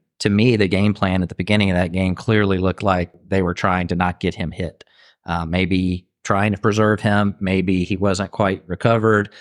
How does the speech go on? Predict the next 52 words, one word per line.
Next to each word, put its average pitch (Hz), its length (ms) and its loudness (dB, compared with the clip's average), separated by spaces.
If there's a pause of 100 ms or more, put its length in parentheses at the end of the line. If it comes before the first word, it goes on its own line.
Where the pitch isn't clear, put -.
(320)
But 98 360 0
the 101 120 -2
offense 117 580 0
we 101 100 2
saw 101 420 0
against 95 640 -4 (220)
a 90 400 -6 (140)
team 98 240 0
like 92 180 -2
L 101 160 2
S 92 200 -2
U, 98 340 2
where 98 160 0
there 90 80 2
were 90 80 2
a 90 60 0
lot 95 200 2
of 92 60 -2
designed 90 480 0
runs, 110 480 0 (400)
is 92 160 -8
really, 107 600 0
really 98 260 2
hard 101 240 2
to 90 60 -2
defend. 90 640 -2
But 90 260 -2
Andy 95 220 -2
and 92 100 0
I 90 60 0
were 92 100 0
just 92 160 -2
talking 92 300 -2
outside 92 320 -2
the 90 60 -4
podcast, 92 640 -2
when, 98 220 -2 (360)
when 104 120 0
he's 123 200 4
just 117 200 0
trying 110 240 0
to 101 60 0
be, 95 420 0
Milroe 117 300 2
is 90 80 -2
just - 160 -6
trying 98 180 -2
to 95 60 -2
be 92 100 -4
a 90 60 -4
pocket - 420 -2
quarterback, 92 760 0